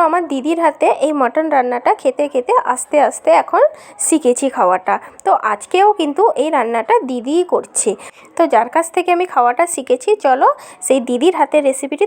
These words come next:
তোমাদের সঙ্গে শেয়ার করছি। খুব সুন্দর টেস্টিভাবে দিদি এই মাটনটা রান্না করে। দিদির হাতের খাসির মাংস খেলে যে কেউ তার প্রেমে পড়ে যাবে। তো চলো রেসিপিটি স্টার্ট করা যাক। তো এখানে কিন্তু মাংসটা আমার তিন কেজি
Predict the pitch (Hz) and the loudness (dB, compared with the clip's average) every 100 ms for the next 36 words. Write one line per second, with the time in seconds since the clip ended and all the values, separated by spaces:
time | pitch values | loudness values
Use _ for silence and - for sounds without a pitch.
0 | 370 247 220 262 269 269 415 - 226 214 | 0 0 -4 -4 -4 -2 -2 0 0 0
1 | 196 190 - 247 - 427 415 - 285 269 | -4 -10 -8 -8 0 0 0 -6 -4 -4
2 | 269 330 539 554 202 - - 285 233 330 | 2 4 4 2 -2 -2 -2 0 2 2
3 | 539 - - - 233 240 392 605 - 285 | 0 -2 -16 -4 -4 2 2 2 2 0
4 | 269 226 247 254 320 453 240 220 196 190 | 0 0 0 2 2 2 0 -2 -4 -4
5 | 185 262 277 370 359 392 403 262 - 330 | -6 -6 -2 0 2 0 -2 -2 -2 -2
6 | 320 320 - 254 311 277 370 392 247 247 | -2 -2 -4 -2 0 2 0 0 -2 0
7 | 330 415 359 359 269 214 226 220 196 202 | 2 4 2 2 0 0 -2 -8 -10 -10
8 | 175 208 - - _ 370 370 254 254 554 | -12 -14 -16 -20 _ -2 0 0 2 2
9 | 330 - 254 254 415 587 - - - 247 | 0 -2 -6 -6 0 0 0 -16 -2 0
10 | 226 - 214 208 214 208 - 311 - 220 | 0 -2 -2 -2 -6 -8 -2 0 0 -4
11 | - 302 349 330 285 285 539 640 - - | 0 0 0 -2 -8 -2 -2 -2 -12 -20
12 | - 226 220 - 294 311 285 359 440 277 | -4 -2 -2 -4 0 2 2 -2 -2 -2
13 | 262 277 269 | -2 -2 -4